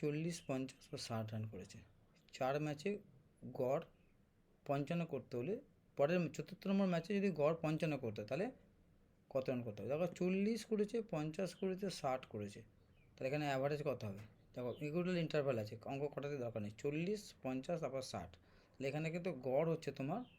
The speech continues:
গড় হচ্ছে তোমার পঞ্চাশ, ঠিক আছে। এবার তিনটে ম্যাচে গড় হচ্ছে পঞ্চাশ, তিনটে ম্যাচের সমষ্টি কত তাহলে? into তিন, মানে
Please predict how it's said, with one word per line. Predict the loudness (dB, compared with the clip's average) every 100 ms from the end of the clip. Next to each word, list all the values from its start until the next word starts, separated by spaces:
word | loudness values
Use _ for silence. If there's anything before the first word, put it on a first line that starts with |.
| -20 -20 -20 -16 -6 0 4
গড় | 4 2
হচ্ছে | 0 -6 -4
তোমার | -4 -4 -6 -20 -20 -20 -14 0
পঞ্চাশ, | 0 0 -2 -6 -10 -18 -20 -20 -20 -20 -20 -20 -8
ঠিক | -4 0
আছে। | 0 -2 -10 -20 -20 -20 -20 -16 -2
এবার | -2 -2 -4 4
তিনটে | 4 6 4
ম্যাচে | 4 4 6
গড় | 4 4
হচ্ছে | 0 -2
পঞ্চাশ, | 0 0 -2
তিনটে | 0 2
ম্যাচের | 2 2
সমষ্টি | 0 2 2
কত | 4
তাহলে? | 2 2 -6 -20 -20 -20 -12 -2
into | 0 2 -2 0
তিন, | 0 0 -6 -20 -20 -20 -14 -4
মানে | -2